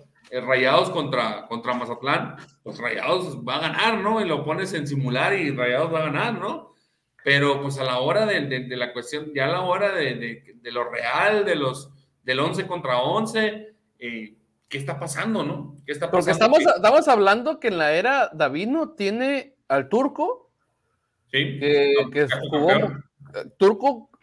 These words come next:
Speaker 2: técnico campeón de fútbol
Speaker 1: Sí.
Speaker 2: mexicano en, eh, antes de llegar ahí, este, con, con Cholos y con América.
Speaker 1: Y campeón con Monterrey.
Speaker 2: Y luego ya campeón con Monterrey,
Speaker 1: Sí.
Speaker 2: pero, pero fíjate, antes de ser campeón con Monterrey de, de liga,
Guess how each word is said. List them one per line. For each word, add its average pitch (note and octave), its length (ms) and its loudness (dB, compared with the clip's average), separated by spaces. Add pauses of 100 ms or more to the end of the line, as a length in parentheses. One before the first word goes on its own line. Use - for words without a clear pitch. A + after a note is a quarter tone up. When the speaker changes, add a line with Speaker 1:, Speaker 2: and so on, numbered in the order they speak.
(240)
Speaker 2:
técnico A#3 360 2
campeón E3+ 520 2
de G#3 80 2
fútbol F#3+ 260 -4
Speaker 1:
Sí. G3 60 -2
Speaker 2:
mexicano F3 580 -2
en, C#3+ 360 -4
eh, B2+ 340 -4
antes E3+ 240 -2
de E3+ 60 0
llegar D3+ 220 2
ahí, F3 300 0
este, D3+ 280 -4
con, A2 280 -10
con G#2+ 160 -12
Cholos F3 300 0
y - 20 -14
con B2+ 140 -6
América. D#3+ 560 -4 (220)
Speaker 1:
Y D3+ 140 -4
campeón C#3 420 2
con G3+ 120 -2
Monterrey. C#3+ 720 -4
Speaker 2:
Y E3+ 140 2
luego D#3+ 300 4
ya F3+ 180 4
campeón E3+ 380 -2
con G3 120 -4
Monterrey, E3+ 600 0
Speaker 1:
Sí. - 180 -14
Speaker 2:
pero, F#3 300 2
pero F3+ 180 6
fíjate, F3+ 280 2
antes C#3+ 180 -2
de G#3+ 80 0
ser F3 180 0
campeón F#3+ 300 -2
con G#3 140 -2
Monterrey G#3 540 0 (440)
de, A2+ 960 -4 (760)
de A#2+ 100 -4
liga, D#3+ 460 -2